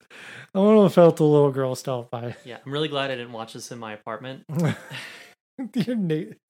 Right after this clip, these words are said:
Speaker 1: your, your roommate coming in.
Speaker 2: Yeah.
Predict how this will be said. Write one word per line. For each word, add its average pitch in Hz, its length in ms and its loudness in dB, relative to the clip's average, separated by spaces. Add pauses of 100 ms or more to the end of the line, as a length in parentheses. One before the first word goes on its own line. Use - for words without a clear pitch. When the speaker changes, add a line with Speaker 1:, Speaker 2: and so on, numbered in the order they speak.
(340)
Speaker 1:
your, 175 360 2 (100)
your 202 200 -2
roommate 147 440 -2
coming 151 300 -4
in. 156 240 -2 (240)
Speaker 2:
Yeah. 113 360 -8